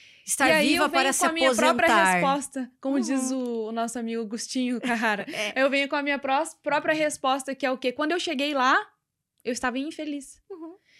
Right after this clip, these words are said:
Speaker 2: A felicidade que eu achei que eu ia alcançar não existia. Na verdade, ela, eu fiquei cada vez mais infeliz, porque aí eu comecei a perceber o quanto eu tinha deixado pra
Speaker 1: Pra
Speaker 2: trás.
Speaker 1: trás. O que eu deixei de viver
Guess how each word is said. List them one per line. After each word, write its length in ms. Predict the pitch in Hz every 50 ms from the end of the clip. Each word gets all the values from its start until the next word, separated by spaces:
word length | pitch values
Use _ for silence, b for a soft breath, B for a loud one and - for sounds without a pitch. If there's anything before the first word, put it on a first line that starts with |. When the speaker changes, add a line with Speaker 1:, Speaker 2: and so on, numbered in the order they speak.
| b b b
Speaker 2:
A 80 | - -
felicidade 440 | 277 269 277 - - 277 285 294
que 60 | 294 339
eu 40 | 320
achei 200 | 320 311 311 294
que 80 | -
eu 40 | 294
ia 80 | 269 254
alcançar 720 | 247 247 240 226 208 - - 277 294 330 311 254 208 - _ _ _ _ _ _ _ _ -
não 140 | 240 294 302
existia. 640 | 277 277 311 - - - 330 339 285 220 175 - _ _ _ _ -
Na 180 | 240 294 349 339
verdade, 500 | 320 277 247 214 240 247 285 320 262 269
ela, 140 | 254 269 240 -
eu 100 | 254 240
fiquei 180 | - - 302
cada 280 | 294 - 302 269 294 285
vez 240 | 247 294 320 330 -
mais 240 | 302 302 302 302 262
infeliz, 640 | 320 320 311 - 330 302 277 285 294 311 - -
porque 260 | - - 269 - 277
aí 140 | 269 285 294
eu 80 | 311 302
comecei 360 | - 320 302 294 285 - 330
a 40 | 302
perceber 480 | 311 311 302 294 - 294 247 240 269
o 80 | 285 277
quanto 260 | - - 294 294 285 311
eu 60 | 277
tinha 140 | - 311 269
deixado 340 | 294 277 - 277 269 254
pra 160 | 247 - 370 381
Speaker 1:
Pra 220 | 294 269 254 233
Speaker 2:
trás. 280 | 214 151 160 - - -
Speaker 1:
trás. 320 | - - - - - 190
O 40 | -
que 100 | 285 302
eu 60 | 311
deixei 520 | 262 294 262 - - - 285 294 320 349
de 200 | 262 240 285 269
viver 580 | 233 254 247 190 202 214 208 208 226 247 262